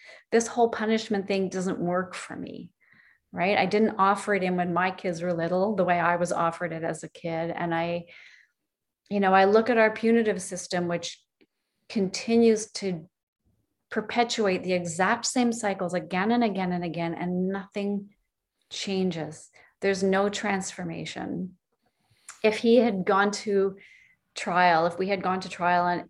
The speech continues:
if he had been charged, which seldom happens, but if he had been, and he'd been put away for a little while,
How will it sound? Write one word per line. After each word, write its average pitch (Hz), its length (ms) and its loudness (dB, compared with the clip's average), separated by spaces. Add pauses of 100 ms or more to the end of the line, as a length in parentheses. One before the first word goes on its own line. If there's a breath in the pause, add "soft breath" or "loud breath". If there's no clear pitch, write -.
if 214 240 4
he 202 100 2
had 185 240 -6
been 180 460 -2 (240 loud breath)
charged, 165 560 0
which - 280 -8
seldom 185 380 0
happens, 170 520 -4
but - 220 -6
if 220 160 0
he 214 100 -4
had 170 380 -6
been, 175 400 -4 (460 loud breath)
and 202 120 2
he'd 214 240 4
been 220 160 6
put 220 180 0
away 190 260 2
for 190 160 -6
a 190 40 -2
little 180 280 -2
while, 165 560 0